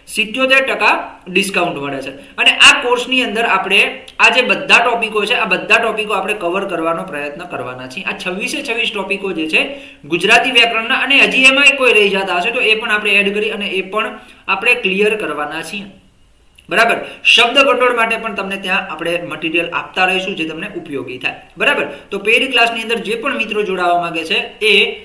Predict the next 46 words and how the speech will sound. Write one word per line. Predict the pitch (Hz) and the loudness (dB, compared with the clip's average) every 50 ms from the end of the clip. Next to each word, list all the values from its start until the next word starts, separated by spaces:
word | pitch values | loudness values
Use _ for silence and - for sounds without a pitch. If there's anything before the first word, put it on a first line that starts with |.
| - - | -16 -18
અત્યારે | - - 185 180 190 | -8 -6 -4 -4 -2
ઓફર | 180 190 196 196 233 233 | -2 -4 -4 -2 -2 -2
ચાલી | 233 233 214 208 214 | 0 2 2 2 2
રહી | 214 220 220 - | 2 0 0 -2
છે, | - 277 | -4 -6
સિત્યોતેર | 277 - 208 180 202 208 196 202 208 | -8 -8 -8 -4 -4 -4 -4 -2 -4
ટકા | 202 190 180 - 175 | -4 -6 -6 -4 -4
ઓફ, | - - 202 226 233 226 - | -4 -4 -6 -6 -6 -6 -6
તો | 180 | -6
એમાં | 165 165 180 196 - | -6 -4 -6 -8 -8
જોડાઈ | - 127 127 123 131 131 | -10 -8 -6 -4 -4 -4
શકો | 127 127 127 117 120 123 123 | -6 -8 -10 -10 -8 -10 -8
છો. | - 156 - - - - - - | -8 -10 -12 -12 -16 -20 -16 -10
ઓકે | 190 202 240 247 | -4 0 2 2
મિત્રો, | 254 254 254 269 | 2 0 -2 -2
તો | 262 254 | -2 -2
આશા | - - 160 - - - 240 240 | 0 0 -2 -2 2 2 2 4
રાખું | 226 220 226 226 220 - | 4 2 0 -4 -6 -8
છું | - - | -4 -4
કે | 240 | -4
આ | - - 180 170 | -2 0 -2 0
વીડિયો | 165 175 170 185 196 | 0 -2 0 0 -2
તમને | 185 185 180 180 196 220 | -2 -4 -6 -6 -6 -8
ઉપયોગી | - 170 160 - 151 151 156 151 143 143 143 143 - - | -6 -8 -10 -10 -8 -6 -6 -6 -6 -8 -10 -14 -8 -6
થયો | 180 196 190 147 | -4 -4 -4 -4
હશે. | 123 117 117 120 113 107 - - - - - - _ _ | -6 -8 -8 -10 -12 -12 -14 -20 -20 -20 -20 -20 _ _
જો | - 185 196 | 0 2 2
વીડિયો | 196 175 175 190 175 | 2 2 0 -2 -2
તમને | 180 175 175 180 | -2 -6 -8 -8
ઉપયોગી | - 170 156 - 147 147 139 139 143 143 | -8 -8 -10 -8 -6 -6 -6 -6 -6 -6
થયો | - 196 214 202 165 | -2 -2 -2 -2 -2
હોય | 139 151 185 208 | -4 -4 -6 -4
તો | - 226 | -4 -6
તમારા | 214 180 175 190 214 226 | -6 -6 -6 -4 -4 -4
મિત્રોને | 202 196 202 202 190 202 214 247 233 226 | -2 -4 -6 -6 -6 -6 -6 -4 -2 -2
અવશ્ય | 202 175 170 175 170 - 147 | -2 -2 -2 -4 -4 -4 -6
શેર | - - 131 123 | -6 -6 -8 -8
કરો. | - - 131 127 127 - - - - - - | -8 -10 -10 -12 -12 -14 -18 -20 -20 -14 -2
મળીએ | 160 185 208 - - | 0 2 2 4 4
આવી | 311 277 262 262 254 | 4 4 6 6 4
અવનવી | 247 233 214 226 220 220 220 | 4 2 2 0 -2 -2 -2
માહિતી | 208 202 190 185 185 185 | 0 2 2 2 2 0
સાથે | 180 - 185 185 - 233 262 - - - - _ _ 143 | -4 -4 -4 -2 0 -2 -2 -4 -8 -14 -20 _ _ -18
નેક્સ્ટ | 143 143 160 196 233 247 226 220 | -10 0 2 2 2 2 0 -4
સેશનની | - 202 185 180 202 190 190 190 | -4 -4 -4 -2 -4 -4 -4 -6
અંદર. | 185 185 226 | -6 -6 -6